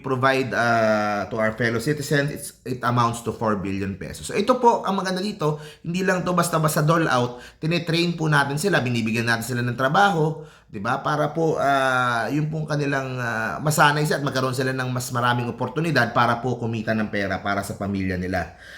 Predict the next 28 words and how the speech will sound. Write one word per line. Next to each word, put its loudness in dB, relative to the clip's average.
Um, 2
dagdag 0
pa 4
dyan. 6
Ayan. -8
As 4
Labor 4
Day, 4
yung 0
pong 2
natapos 2
lang 0
na 4
Labor 4
Day, 0
uh, 4
extensive 0
job 4
fairs 2
across 0
N 0
C 0
R 2
at -10
iba't -4
ibang -2
lugar, 0
uh, -2